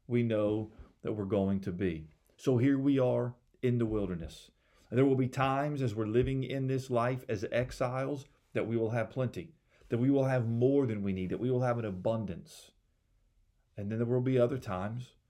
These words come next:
when we barely have what we need to survive. Maybe some of you are, are there. Maybe some of you are afraid you're going to get to that point. You're afraid you may lose your job or that your hours may get cut. And,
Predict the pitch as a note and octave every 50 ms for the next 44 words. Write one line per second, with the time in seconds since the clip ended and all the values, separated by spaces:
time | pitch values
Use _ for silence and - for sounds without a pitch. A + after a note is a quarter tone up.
0 | _ _ _ _ _ _ _ _ _ _ A#2+ A#2+ A#2+ A#2 A#2+ G#2 G2 G2+ A#2+ B2
1 | B2+ C3 B2+ B2+ C3 A#2+ - A#2+ A#2+ A2 G2 F#2+ F#2 F2+ F#2 G#2 G#2+ - - A#2
2 | A2+ A2 G#2 G#2 G#2+ A2 G#2+ G2 F2+ F2 D#2 - - - _ _ _ _ _ _
3 | _ _ _ _ - G#2 F#2 - A2+ G2+ F#2 G#2+ G#2 G2+ F#2 E2+ - - _ _
4 | _ _ _ _ _ _ _ _ _ - - G#2+ A2+ A#2+ C3+ C3+ B2+ - C#3+ C3+
5 | C3+ B2 A#2+ C3+ C#3+ C#3 B2 A#2 A2+ - - - _ _ _ _ _ _ _ _
6 | _ _ - B2 B2+ A#2 C3+ C#3 C#3+ B2 G#2 F2 E2+ - _ _ _ _ _ _
7 | _ _ _ _ _ - A2 A#2 B2+ B2 - C#3 C3+ C3 A#2 B2+ C3 C3+ B2+ B2+
8 | B2 B2+ A#2+ A#2 - - C#3+ C3+ C3+ C3+ A#2 A#2+ C3 B2 C3 C3 C3 C3+ C#3 B2+
9 | - C#3 C3 B2 B2 D3 D3 D3 - A2+ G#2+ G2 F2+ - - A2 G2+ G2 F#2+ A#2
10 | A2+ A2+ A#2 - - C3 B2+ C3 B2 B2+ B2+ B2+ B2 A#2+ A#2 B2 B2+ C3 C3 A2
11 | B2+ C3 B2 A2+ G#2 B2 A#2+ A#2 A2+ G#2+ G#2 G2+ G2+ G#2 F#2 F2 - - A#2+ B2+
12 | C3+ C3+ C3 A#2 G2+ A2 G#2+ G#2+ G#2 G2 G#2 G2 - - - A#2+ G#2 G#2 G#2 F#2+
13 | G#2 G2 F#2+ F#2+